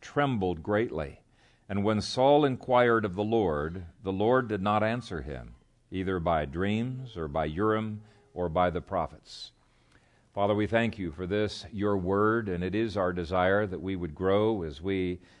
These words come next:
uh, seek to understand it. We pray, Father, that you would be with us, that you would bless us by your Spirit. In Jesus' name, amen. You may be seated. <clears throat>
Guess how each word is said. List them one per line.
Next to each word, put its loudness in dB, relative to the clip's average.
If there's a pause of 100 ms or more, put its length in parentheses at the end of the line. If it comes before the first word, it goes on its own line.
(160)
uh, -4
seek -2
to 0
understand -2
it. -4
We -8
pray, 0
Father, 0
that -8
you -2
would -2
be 0
with 0
us, 2
that -12
you -6
would -6
bless 2
us -6
by -6
your -4
Spirit. -14
In -12
Jesus' -8
name, -16 (380)
amen. -12 (760)
You -20
may -10
be -8
seated. -14 (4000)
<clears throat> -2